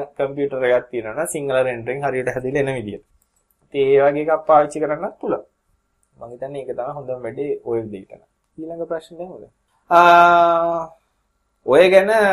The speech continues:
හැන්ගවුට් එකක් කරමුද කියලා අහනවා. මොක ගැනද දන්නේ හැන්ගවුට් එකක් කරද්ද? <laughs> මගේ අර හිටපු ගමන් පත් වෙලා කියන කතා ගැන. <laughs>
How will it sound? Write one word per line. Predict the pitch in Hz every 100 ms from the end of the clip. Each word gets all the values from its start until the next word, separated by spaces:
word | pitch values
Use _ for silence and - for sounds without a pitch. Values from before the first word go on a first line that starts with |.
| 185 170 151 139 _
හැන්ගවුට් | 151 175 202 190
එකක් | 139 123
කරමුද | - 110 107
කියලා | 104 107 104
අහනවා. | 107
මොක | 101 113
ගැනද | 175 170 143 139
දන්නේ | 139 - 165
හැන්ගවුට් | 160 127 123 -
එකක් | 104 -
කරද්ද? | 143 202 107 120 - - - -
<laughs> | - - 196 110
මගේ | 110 127
අර | 113 - - _ _ 127
හිටපු | 120 127
ගමන් | 135 135
පත් | 131 -
වෙලා | 139 131
කියන | 131 135
කතා | 127 139 131
ගැන. | 135 143
<laughs> | - - - 302 _ 359 339 -